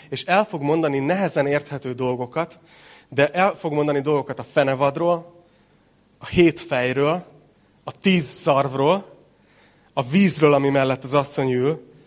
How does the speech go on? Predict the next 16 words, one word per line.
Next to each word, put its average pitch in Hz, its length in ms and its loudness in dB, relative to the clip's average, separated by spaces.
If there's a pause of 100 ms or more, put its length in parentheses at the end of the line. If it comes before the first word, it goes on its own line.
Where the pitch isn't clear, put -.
(400)
és 135 160 -4
az 143 100 -2
asszonyról. 117 760 -6 (680)
Úgyhogy 151 360 0 (440)
tartsatok 185 520 2
ki, 175 280 -4
mert 147 160 -2
higgyétek 151 440 -6
el, 143 180 0
hogy 139 80 -4
meglátjátok 139 680 -4
a 131 60 -8
végén, 131 340 -6
hogy 127 160 -8
erősíteni 147 520 -4
fogja 120 400 -8